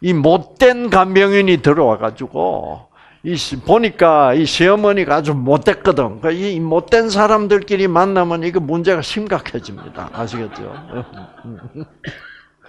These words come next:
그 말 안 들으면 이 간병인이 무조건 하고 때리는 거야, 이제. 왜? 환자가 이제 말도 못 하겠다. 뭐,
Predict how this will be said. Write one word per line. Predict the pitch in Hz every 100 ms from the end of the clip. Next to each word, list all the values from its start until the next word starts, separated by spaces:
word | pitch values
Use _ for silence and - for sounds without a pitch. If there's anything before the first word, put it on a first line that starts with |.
| 165 147 - 135 - 160 139 -
그 | 214
말 | 185 220 254 262
안 | 233 240 233
들으면 | 254 262 247 233 202
이 | 220
간병인이 | 175 185 196 233 240 220 180 185 170
무조건 | 147 202 254 262 208
하고 | 196 175
때리는 | 208 240 254 240 220
거야, | - 60 -
이제. | - - - - - - _ _ _ _
왜? | - 220
환자가 | 214 165 151 208 226 233 226 220
이제 | 185
말도 | 165 165 196 202 220
못 | 160 151 135
하겠다. | 175 170 - - - -
뭐, | 107 107 -